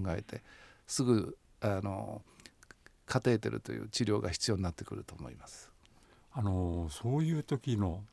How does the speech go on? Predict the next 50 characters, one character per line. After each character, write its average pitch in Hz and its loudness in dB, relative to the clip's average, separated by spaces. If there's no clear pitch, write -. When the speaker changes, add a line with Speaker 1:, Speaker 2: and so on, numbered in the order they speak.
Speaker 2:
対 147 6
応、 135 8
Speaker 1:
は 120 0
い。 120 6
は 123 6
い。 131 2
Speaker 2:
対 - 0
策 131 -2
は 117 2
ど 98 2
う 120 6
し - -4
た - -8
ら 69 -6
よ 73 -6
ろ - -12
し - -12
い - -12
ん - -14
で - -14
す - -16
か？ - -20
Speaker 1:
は - 0
い。 - -2
え 117 8
ー、 - 6
も 127 8
う - 8
そ 131 4
の 139 6
場 190 8
合 208 10
に 151 6
は 101 6
す - 0
ぐ、 117 6
あ 87 0
の、 92 -6
病 113 6
院 110 6
に 110 4
来 - -8
て 120 8
い 107 6
た 101 4
だ 90 2
く - -20
こ 107 -2
と 104 0
が 90 2